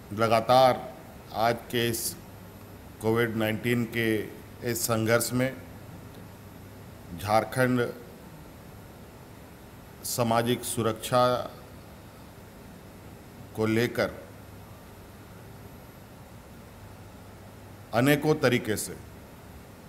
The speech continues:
लोगों के बीच में उनके लिए राहत सामग्री पहुंचाने का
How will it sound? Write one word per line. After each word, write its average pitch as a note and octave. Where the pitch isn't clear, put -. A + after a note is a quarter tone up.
लोगों A#2
के A2+
बीच C3
में C3
उनके A2+
लिए A#2
राहत A2
सामग्री G#2+
पहुंचाने A2+
का G#2+